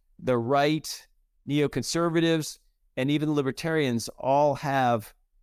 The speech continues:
a, a strange kind of liberty in mind that I don't think, uh, r-, really dovetails with human nature at the end of the day. So that was my attempt to,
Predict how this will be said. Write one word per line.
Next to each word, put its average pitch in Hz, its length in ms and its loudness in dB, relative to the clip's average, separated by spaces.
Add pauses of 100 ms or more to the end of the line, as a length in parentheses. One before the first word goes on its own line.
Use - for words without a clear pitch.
(220)
a, 113 260 0
a 117 60 -8
strange 156 560 -2
kind 147 240 -2
of 113 100 -4
liberty 160 440 0
in 117 100 0
mind 113 480 0 (340)
that 123 380 0 (500)
I 139 140 0
don't 160 220 0
think, 143 420 -2 (260)
uh, 92 240 0 (100)
r-, 139 240 -2
really 151 460 0 (800)
dovetails 151 480 0
with 131 120 -6
human 156 240 0
nature 135 440 -2 (760)
at 107 100 -4
the 123 120 2
end 110 120 0
of 104 40 -2
the 101 60 -4
day. 95 220 0
So 127 400 0 (360)
that 185 240 4
was 196 240 -2
my 151 540 0
attempt 135 580 -6
to, 117 320 -2